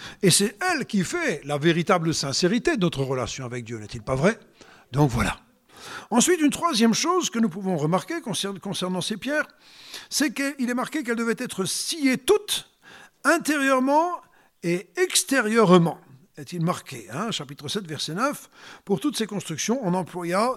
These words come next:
de magnifiques pierres taillées d'après des mesures, sciées avec la scie, intérieurement et extérieurement. » Vous savez, la pierre du Liban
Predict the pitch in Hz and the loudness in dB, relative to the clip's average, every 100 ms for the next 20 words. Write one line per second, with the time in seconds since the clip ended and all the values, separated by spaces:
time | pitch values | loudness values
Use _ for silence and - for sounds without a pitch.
0 | 147 160 185 202 143 175 - 165 202 226 | -6 -6 -4 -4 -4 -6 -6 0 2 2
1 | - 196 196 196 175 160 - 156 143 135 | 2 2 4 2 2 -4 -6 -6 -6 -6
2 | 120 196 233 233 - - - - - 226 | -2 0 0 -2 -12 -20 -12 -2 4 6
3 | 214 180 160 156 143 - 196 214 247 208 | 4 0 -4 -6 -6 -2 2 0 0 -4
4 | - 180 165 151 165 170 180 - 135 139 | -2 -4 -4 -4 -4 -4 -6 -8 -8 -8
5 | - 156 120 - 117 107 104 - - - | -10 -12 -10 -10 -10 -10 -12 -18 -20 -8
6 | 208 262 - 262 208 214 196 208 240 294 | -4 -4 -2 0 2 2 2 2 0 -4
7 | 247 | -6